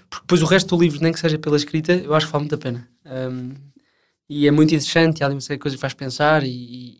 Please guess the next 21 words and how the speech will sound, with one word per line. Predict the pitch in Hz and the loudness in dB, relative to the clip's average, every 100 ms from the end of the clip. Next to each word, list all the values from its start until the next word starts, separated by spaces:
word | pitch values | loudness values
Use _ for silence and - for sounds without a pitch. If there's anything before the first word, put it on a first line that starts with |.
| 131 | -14
e | |
é | 131 | -12
uma | |
série | 127 135 | -12 -14
de | 123 | -14
coisas, | 135 127 127 - _ _ _ | -14 -14 -16 -20 _ _ _
ahm, | 127 127 127 123 127 123 123 117 _ 113 104 104 _ _ _ | -8 -6 -4 -6 -10 -12 -14 -20 _ -20 -20 -20 _ _ _
particularmente | 160 - - 147 143 131 | -8 -8 -2 0 2 0
bem | 147 143 | -2 -2
escritas, | - 139 139 147 135 | -4 -12 -8 -6 -6
eu | 135 | 0
acho, | 135 135 - - - | 0 0 -8 -16 -14
eh, | 135 131 127 | -10 -8 -10
que | 123 147 | -12 -12
me | |
vou | 131 135 | -8 -8
lembrar | 135 135 131 120 - _ | -4 0 0 -2 -10 _
durante | 143 131 131 | -12 -10 -8
muito | 135 | -10
tempo. | 127 135 135 _ _ - | -10 -14 -16 _ _ -14
Eh, | 127 127 127 | -12 -10 -12